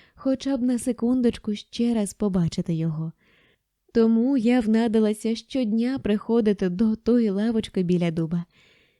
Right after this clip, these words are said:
Як не як, а схоже, що він або жив у тому будинку, або ж мав когось знайомого в ньому. Тому я вірила.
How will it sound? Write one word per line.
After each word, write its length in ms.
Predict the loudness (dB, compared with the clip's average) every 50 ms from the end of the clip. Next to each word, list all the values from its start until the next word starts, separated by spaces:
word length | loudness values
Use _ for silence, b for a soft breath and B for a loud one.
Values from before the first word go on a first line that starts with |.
| b b
Як 360 | 0 2 4 4 2 2 0
не 140 | 0 0 2
як, 320 | 2 2 0 -2 -2 -4 -2
а 160 | -2 -2 -2
схоже, 560 | -4 -8 -6 -4 -2 0 0 0 -2 -2 -4
що 260 | -6 -8 _ -2 0
він 360 | 0 2 2 2 0 0 -2 -4 B B B B
або 320 | 2 2 4 4 4 4
жив 280 | 4 4 2 0 0 0 -2
у 80 | -2
тому 300 | 0 0 2 2 2 0
будинку, 600 | 0 0 0 0 0 0 0 -2 -4 -6 -6 -6 b b b b b b b
або 360 | -6 -4 -4 -2 -2 -4 -2
ж 80 | -2 -2
мав 260 | -2 -2 -2 -4 -4
когось 480 | -4 -2 -2 0 0 0 0 -2 -6 _ -2
знайомого 640 | 0 2 4 4 4 4 2 0 0 0 0 0 2
в 60 | 2
ньому. 400 | 4 4 4 4 4 2 0 -2 -4 _ _ _ _ _ _ -2
Тому 400 | 0 2 2 2 0 0 0 -2
я 320 | 0 0 0 0 0 -2 0
вірила. 540 | 0 0 0 0 0 -2 -2 -4 -4 -8